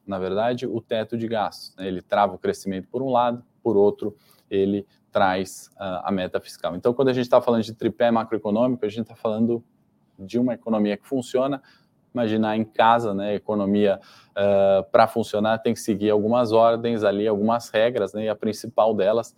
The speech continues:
é limitar o orçamento, né? A gente tem, ah, um X por mês que entra, se a gente gastar além daquilo, a gente vai ter que tomar dívida.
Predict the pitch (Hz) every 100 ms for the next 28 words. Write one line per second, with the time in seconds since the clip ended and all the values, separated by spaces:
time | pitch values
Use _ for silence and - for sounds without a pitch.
0 | _ _ 107 110 - _ _ _ - 165
1 | 139 147 117 127 120 139 113 110 104 -
2 | 90 95 101 98 - 95 101 117 113 -
3 | 98 95 92 90 78 _ 110 104 98 -
4 | _ _ - 131 139 139 - - _ _
5 | _ _ 135 113 98 98 - 147 101 113
6 | - - _ _ - 117 98 101 98 98
7 | 95 - 101 98 95 98 127 - 120 98
8 | 95 - 87 92 - 101 113 113 110 131
9 | 127 123